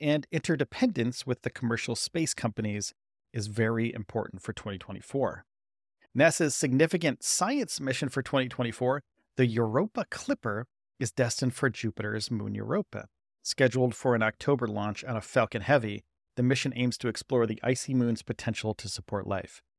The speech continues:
Additionally, nasa's pace satellite, set for a February launch,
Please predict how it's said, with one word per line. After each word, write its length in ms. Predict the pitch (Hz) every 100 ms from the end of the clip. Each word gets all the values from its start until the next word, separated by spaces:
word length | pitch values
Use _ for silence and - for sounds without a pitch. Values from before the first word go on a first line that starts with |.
| _ _
Additionally, 560 | 123 185 - 131 113 127 _ _ _ _
nasa's 540 | 120 143 - 143 123 - -
pace 400 | - 202 - -
satellite, 560 | - 131 110 107 127 - _ _
set 240 | - 151
for 220 | - 135 120
a 60 |
February 720 | - 202 190 143 131 117 110
launch, 420 | 104 98 131 -